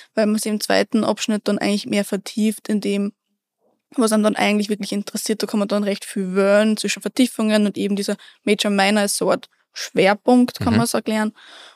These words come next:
Speaker 1: Und, ähm, genau, da kann man halt dann einfach, ähm, sich noch mal ein bisschen mehr spezialisieren, aber man hat eigentlich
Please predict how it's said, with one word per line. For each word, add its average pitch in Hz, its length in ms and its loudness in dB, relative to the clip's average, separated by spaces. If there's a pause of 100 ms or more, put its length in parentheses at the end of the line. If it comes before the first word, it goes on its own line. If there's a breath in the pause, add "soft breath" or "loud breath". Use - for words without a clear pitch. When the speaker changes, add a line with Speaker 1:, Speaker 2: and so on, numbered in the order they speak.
(100)
Speaker 1:
Und, 214 680 0
ähm, 196 640 0 (680)
genau, 196 240 2
da 202 100 0
kann 214 200 0
man 208 120 2
halt 202 200 2
dann 202 180 2
einfach, 202 760 0
ähm, 202 320 2
sich 214 140 -2
noch 208 80 4
mal 202 140 4
ein 202 80 0
bisschen 202 240 2
mehr 202 120 4
spezialisieren, 220 800 0 (260 loud breath)
aber 202 320 4
man 202 180 2
hat 208 240 0
eigentlich 196 420 -2